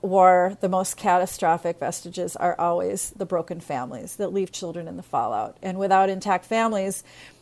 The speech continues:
the children turn to whatever substitutes they can find. And one of the common ways that they find it, a family, is in gangs that offer protection at the cost of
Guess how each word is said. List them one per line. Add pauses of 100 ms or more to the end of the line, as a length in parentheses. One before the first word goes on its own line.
(140)
the
children
turn
to
whatever
substitutes
they
can
find.
And
one
of
the
common (460)
ways
that
they
find
it, (400)
a
family,
is
in
gangs
that
offer
protection
at
the
cost
of